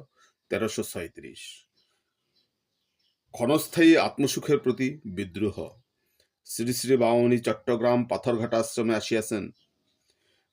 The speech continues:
কয়েকটা উন্নতিকামী যুবকের সহিত কথাবার্তা হইতেছে। শ্রী শ্রী বাবামণি বলিলেন, "মানুষের প্রতি মানুষের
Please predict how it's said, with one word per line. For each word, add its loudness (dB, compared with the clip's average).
কয়েকটা 4
উন্নতিকামী 4
যুবকের 2
সহিত 0
কথাবার্তা 2
হইতেছে। -2
শ্রী -10
শ্রী -2
বাবামণি 2
বলিলেন, 0
"মানুষের 4
প্রতি 2
মানুষের 2